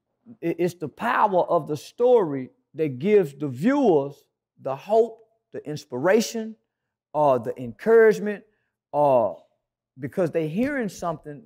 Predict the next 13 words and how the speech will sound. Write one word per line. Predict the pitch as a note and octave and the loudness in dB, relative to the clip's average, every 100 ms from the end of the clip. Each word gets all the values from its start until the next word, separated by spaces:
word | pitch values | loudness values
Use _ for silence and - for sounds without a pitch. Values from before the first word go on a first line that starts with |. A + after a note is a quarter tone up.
| - | -14
that | C#3+ - | -14 -8
touches | G3+ F3+ D#3 C#3 | -6 -6 -10 -12
their | E3+ F3 | -8 -8
soul, | E3+ A#3 A3+ D#3 A2+ | -6 -2 -2 -2 -6
which | G#2+ C3 B2+ | -12 -14 -16
is | A#2 | -12
their | A#2+ | -8
mind, | A#2+ E3 G3+ G#3 G#3 A3 G#3+ _ _ _ | -4 0 0 0 -2 -6 -14 _ _ _
their | A#2+ A#2+ | -14 -4
will, | C3+ F#3 G3 F#3 F3+ - _ _ | 0 2 4 2 -2 -10 _ _
and | C#3+ | -8
their | D3 C#3 | -2 -2
emotions. | C#3 F3+ E3+ - | 2 0 0 -6